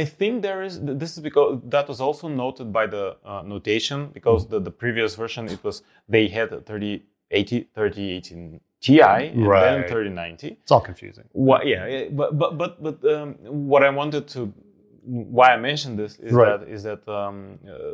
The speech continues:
Speaker 1: perform-, we're talking about performance, and it is very subjective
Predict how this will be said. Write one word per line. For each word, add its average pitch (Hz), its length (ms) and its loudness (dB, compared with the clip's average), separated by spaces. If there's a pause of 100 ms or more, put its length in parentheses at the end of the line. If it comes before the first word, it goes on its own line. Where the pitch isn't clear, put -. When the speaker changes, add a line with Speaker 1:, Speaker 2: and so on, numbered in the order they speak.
(340)
Speaker 1:
perform-, 120 680 0
we're 113 140 -2
talking 120 260 -4
about 107 220 -2
performance, 127 440 -2
and 120 200 -8
it 131 120 -6
is 113 140 -4
very 123 260 -2
subjective 110 560 -6